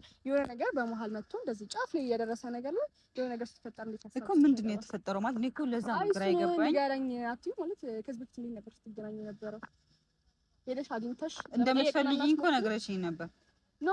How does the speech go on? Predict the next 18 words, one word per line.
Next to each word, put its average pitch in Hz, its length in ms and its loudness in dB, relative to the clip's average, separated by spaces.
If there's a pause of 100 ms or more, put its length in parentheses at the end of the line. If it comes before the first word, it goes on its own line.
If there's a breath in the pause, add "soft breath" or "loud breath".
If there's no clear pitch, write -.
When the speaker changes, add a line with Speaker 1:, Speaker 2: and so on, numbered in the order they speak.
Speaker 1:
ከሱ 330 260 -6
ለመረዳት 277 440 0
አልሞከርሽም 240 460 -8
ወይ 254 140 -6
ነው 349 80 -4
የምልሽ? 202 240 -10
Speaker 2:
ኖ 233 80 0 (160)
እኔ 220 140 -2
እና 240 140 0
እሱ 240 160 -4
አልተገናኘንም። 165 640 -4
ከዛ 175 260 -6
በኋላ 202 260 0
ተረጋግቶ 190 420 -4
ማውራትም 185 400 -6
አልቻለም። 170 460 -6
እኔ 170 180 -6
ስለዚህ 190 400 -4